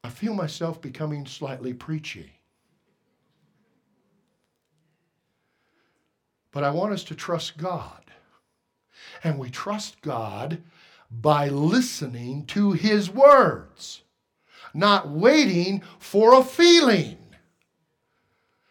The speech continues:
And then try to convin-, convince me and others that you're doing God's will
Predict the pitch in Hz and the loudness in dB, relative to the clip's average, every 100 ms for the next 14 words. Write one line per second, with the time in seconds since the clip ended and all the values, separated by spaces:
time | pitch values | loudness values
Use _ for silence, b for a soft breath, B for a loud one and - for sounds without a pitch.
0 | - 208 240 247 262 294 285 233 233 262 | -2 0 0 0 2 2 0 -2 0 0
1 | 254 - 208 202 254 - 160 214 285 294 | -2 -6 -4 -2 -4 -4 -4 -2 -2 0
2 | 202 196 196 254 247 151 151 190 - B | 0 0 2 2 2 0 -2 -6 -10 B
3 | B 208 240 208 240 285 262 185 226 240 | B 0 2 -2 0 0 -2 0 2 4
4 | 240 160 180 277 233 220 | 2 0 -2 0 2 0